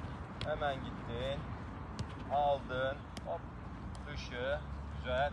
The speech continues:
Tamam. Bunu birazdan normale çevireceğiz. Devam. Evet. Aldık. Kontrol. Dış. Geldin. Oynadın.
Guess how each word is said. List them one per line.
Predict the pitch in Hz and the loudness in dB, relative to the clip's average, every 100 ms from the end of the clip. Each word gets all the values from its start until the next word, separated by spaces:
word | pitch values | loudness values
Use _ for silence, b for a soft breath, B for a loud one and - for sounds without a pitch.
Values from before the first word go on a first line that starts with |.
| - | 2
Tamam. | 120 131 143 151 - - - - | 0 4 4 2 -2 -4 -4 -4
Bunu | - 185 | -2 0
birazdan | 190 190 175 202 190 | 4 4 6 4 4
normale | 170 170 180 170 | 2 4 4 2
çevireceğiz. | 160 135 123 165 - - | 0 -2 -4 -2 -2 0
Devam. | 120 147 147 165 - - - - - - - - - 127 | 2 6 6 4 -4 -8 -8 -6 -8 -6 -6 -6 -4 -2
Evet. | 135 139 151 - - | 0 2 0 -2 2
Aldık. | 143 147 143 135 143 - - - - - - - - - - - | 4 4 4 0 0 -2 -4 -4 -6 -4 -4 -4 -4 -4 -2 0
Kontrol. | 71 73 73 71 69 71 76 76 | 2 4 4 4 4 4 2 0
Dış. | 73 73 76 78 78 78 78 78 78 - - - | 0 0 2 2 4 4 4 4 2 0 -2 -2
Geldin. | 123 123 131 117 123 139 - - - - | 2 2 2 0 -2 -4 -4 -4 -2 0
Oynadın. | 147 143 127 120 127 | 0 0 0 0 0